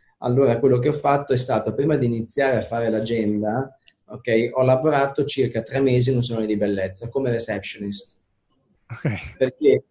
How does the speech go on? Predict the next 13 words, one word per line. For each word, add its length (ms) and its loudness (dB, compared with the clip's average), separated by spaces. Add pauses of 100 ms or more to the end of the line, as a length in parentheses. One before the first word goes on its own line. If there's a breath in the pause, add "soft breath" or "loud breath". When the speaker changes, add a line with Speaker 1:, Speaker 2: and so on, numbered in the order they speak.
Speaker 1:
volevo 680 8
esattamente 960 4
utilizzare 840 2
l'agenda 680 4
di 120 0
carta, 560 2
volevo 300 6
capire 640 4
quali 260 8
erano 200 8
i 100 4
miei 260 8
disagi 840 2